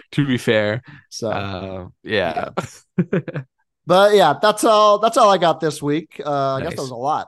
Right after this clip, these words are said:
Speaker 2: Um, what about you?
Speaker 1: Yeah, I, I have so little. It's hilarious. Um,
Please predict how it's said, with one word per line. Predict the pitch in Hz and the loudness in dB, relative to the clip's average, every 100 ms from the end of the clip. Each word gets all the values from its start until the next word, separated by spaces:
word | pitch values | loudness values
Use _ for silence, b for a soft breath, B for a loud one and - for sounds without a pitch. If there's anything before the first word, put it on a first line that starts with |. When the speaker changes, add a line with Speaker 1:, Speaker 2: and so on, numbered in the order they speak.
| - | -10
Speaker 2:
Um, | 139 139 135 127 120 120 _ | -6 -4 -4 -8 -16 -20 _
what | 185 | -2
about | 196 214 | 2 4
you? | 139 | 4
Speaker 1:
Yeah, | 110 | 4
I, | 120 151 - - | 4 2 0 0
I | 143 | 2
have | 156 151 135 - | 2 0 -2 -4
so | - - - 135 135 | -10 -8 -2 0 0
little. | 120 113 110 | -2 -6 -10
It's | 92 113 - - | -14 -18 -18 -14
hilarious. | - 117 110 92 65 - - | -4 0 0 -2 -6 -12 -6
Um, | 123 120 120 120 120 120 | -2 0 0 0 -2 -6